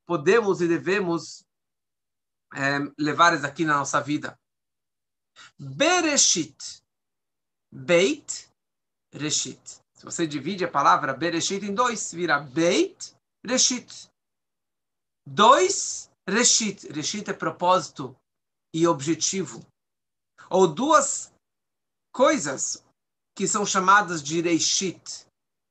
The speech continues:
A Torá é chamada como Reshit, o início da sabedoria divina. E o povo de Israel é chamado Reshit Mamlachtó, o início do reino de Deus. O povo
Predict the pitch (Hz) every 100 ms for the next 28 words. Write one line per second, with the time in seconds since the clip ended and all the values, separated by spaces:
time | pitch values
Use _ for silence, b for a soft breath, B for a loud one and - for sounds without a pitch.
0 | _ _ - 175 175 170 190 233 214 196
1 | 190 175 196 214 180 156 123 _ b -
2 | 208 196 196 190 165 - 208 269 - -
3 | - _ 175 185 185 233 285 214 190 180
4 | 170 170 165 190 226 165 160 170 196 214
5 | - _ _ _ _ _ - B 127 127
6 | 226 233 214 190 - 170 175 151 - 147
7 | 160 160 143 143 131 196 190 170 160 139
8 | - - 160 135 B B - 165 170 175
9 | 285 - - 139 - _ - B 160 180
10 | 165 220 220 180 147 156 156 160 - -
11 | - - _ _ - _ _ _ _ _
12 | - - 202 220 156 151 -